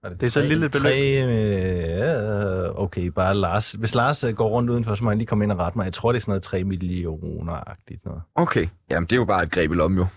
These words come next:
Speaker 3: når man hedder Anders Krab. Hvordan var jeres medejere? Var I til julefrokost i Svendborg med dem, eller hvad?
Speaker 1: Øh, nej, altså, det var nogle, øh, ret gode folk, øh,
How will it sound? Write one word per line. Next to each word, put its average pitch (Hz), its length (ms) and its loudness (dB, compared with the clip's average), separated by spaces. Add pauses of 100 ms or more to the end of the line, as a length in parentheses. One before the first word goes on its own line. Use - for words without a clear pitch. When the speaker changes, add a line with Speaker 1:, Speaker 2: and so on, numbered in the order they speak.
(120)
Speaker 3:
når - 100 -4
man 90 160 2
hedder 87 140 4
Anders 85 200 0
Krab. - 220 -2 (340)
Hvordan 156 280 2
var 175 120 4
jeres 214 220 2
medejere? 127 440 4
Var 101 100 2
I 123 60 4
til 139 220 2
julefrokost 170 440 2
i 147 40 0
Svendborg 196 340 2
med 165 120 2
dem, 160 80 0
eller 147 100 2
hvad? 135 140 2 (440)
Speaker 1:
Øh, 87 300 -4
nej, 113 260 0
altså, 110 280 -6
det 101 160 0
var 104 120 4
nogle, 92 400 0
øh, 85 60 -6 (280)
ret 117 180 -2
gode 160 140 0
folk, 135 320 0
øh, 98 600 2